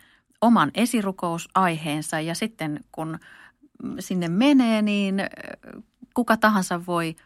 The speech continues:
rukoilla sitten näiden jätettyjen esirukousten puolesta ja voi klikata, kun on tietyn aiheen puolesta rukoillut. Ja näin se ikään kuin myös sitten rohkaisee tätä rukouspyynnön jättäjää, että hei, tämän minun aiheeni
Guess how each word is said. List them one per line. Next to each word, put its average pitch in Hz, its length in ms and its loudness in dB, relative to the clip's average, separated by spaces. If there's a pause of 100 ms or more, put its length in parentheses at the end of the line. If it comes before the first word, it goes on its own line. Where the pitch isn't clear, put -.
(260)
rukoilla 156 400 -2
sitten 160 340 -10
näiden 156 240 -4
jätettyjen 156 580 -6
esirukousten - 840 -8
puolesta 156 560 -4
ja 165 100 -6
voi 170 160 -4
klikata, 190 400 -4 (100)
kun 160 180 -6
on 156 140 -4 (240)
tietyn 165 400 -6
aiheen 160 380 -6
puolesta 156 540 -8
rukoillut. 170 520 -8
Ja 165 60 -8
näin 170 220 -4
se 156 140 -10 (320)
ikään 160 280 -6
kuin 165 240 -6
myös 165 320 -6
sitten - 240 -10
rohkaisee 170 500 -2
tätä 165 280 -4
rukouspyynnön 175 840 -4
jättäjää, 156 720 -2
että - 220 -10
hei, 175 360 -4
tämän 170 340 -4 (140)
minun 175 300 -4
aiheeni 160 420 -6